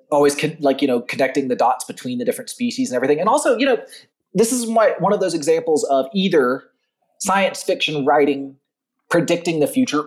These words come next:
or science fiction writing influencing the future or some combination of the two things, which I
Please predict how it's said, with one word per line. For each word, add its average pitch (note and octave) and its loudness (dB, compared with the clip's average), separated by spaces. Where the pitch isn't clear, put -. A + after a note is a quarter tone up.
or G3+ 4
science E3+ -2
fiction D3+ -2
writing C3 2
influencing E3 0
the G#2 -12
future A#2 -4
or D#3+ 4
some D#3+ -2
combination C3+ 0
of G#2 -6
the A#2 -12
two A#2 -8
things, A2+ -6
which B2 -6
I A2 0